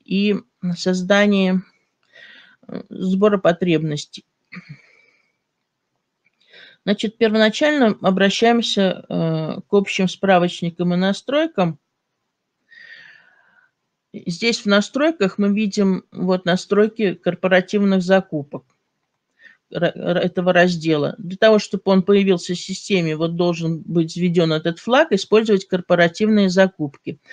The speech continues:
Также здесь <clears throat> обозначена периодичность закупок, может выбрана с,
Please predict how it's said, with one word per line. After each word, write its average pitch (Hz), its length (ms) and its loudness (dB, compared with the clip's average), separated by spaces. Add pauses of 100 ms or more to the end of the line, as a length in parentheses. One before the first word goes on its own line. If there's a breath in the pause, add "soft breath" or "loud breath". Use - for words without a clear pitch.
(440 loud breath)
Также 247 320 4
здесь 208 520 -2 (180)
<clears throat> - 380 -2
обозначена 196 720 2
периодичность 190 840 0
закупок, 240 600 -4 (100)
может 196 380 0
выбрана 185 600 2 (440 loud breath)
с, - 300 -8